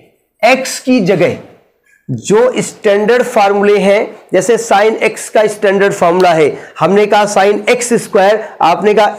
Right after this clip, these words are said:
x की जगह एक्स स्क्वायर कर दिया, उसको हटाना पड़ेगा। हमने कहा e to power x, फिर कहा e to power ax plus b, तो x की जगह हमने कोई चीज लिख दी है, उसको हमने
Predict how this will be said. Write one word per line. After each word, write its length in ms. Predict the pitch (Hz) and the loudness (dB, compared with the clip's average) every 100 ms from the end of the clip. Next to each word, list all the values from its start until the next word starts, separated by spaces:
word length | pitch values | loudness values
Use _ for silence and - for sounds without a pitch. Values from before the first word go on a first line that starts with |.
| 220 | -2
x 240 | 220 - | -2 -8
की 140 | - 190 | -4 -2
जगह 360 | 151 170 220 190 | 0 2 0 -2
एक्स 180 | 196 156 | -4 -6
स्क्वायर 280 | - 139 | -2 -2
कर 160 | 135 120 | 0 -2
दिया, 260 | 120 151 151 - - | 0 0 -2 -8 -4
उसको 220 | 185 220 | -2 0
हटाना 260 | 175 139 127 | 2 2 2
पड़ेगा। 320 | 113 104 107 - _ _ _ _ _ - | -2 -4 -8 -16 _ _ _ _ _ -2
हमने 300 | 170 214 233 | 0 2 2
कहा 220 | 214 220 | 2 2
e 240 | 196 202 | 0 -2
to 140 | 208 214 | -2 0
power 260 | 214 233 | 2 2
x, 180 | 233 - - _ - | -2 -8 -18 _ -4
फिर 120 | 208 220 | 0 2
कहा 200 | 214 226 190 | 2 0 0
e 120 | 196 | -2
to 80 | 196 | 0
power 280 | 220 214 220 190 | 0 2 2 0
ax 260 | 214 220 - | 0 0 -4
plus 220 | 226 208 | -2 0
b, 160 | 190 262 254 - - | 0 0 -2 -8 -8
तो 60 | - 226 | -2 -2
x 220 | - - | -4 -6
की 160 | 285 202 | -2 0
जगह 340 | 170 180 262 | 2 2 2
हमने 200 | 247 233 226 | 2 2 2
कोई 200 | 220 196 | 0 0
चीज 180 | 196 | -2
लिख 120 | 175 139 | -2 -2
दी 160 | 156 | 0
है, 200 | 160 233 233 - - | 0 0 -4 -12 -8
उसको 220 | 185 - | -6 0
हमने 280 | 233 233 226 | 2 2 0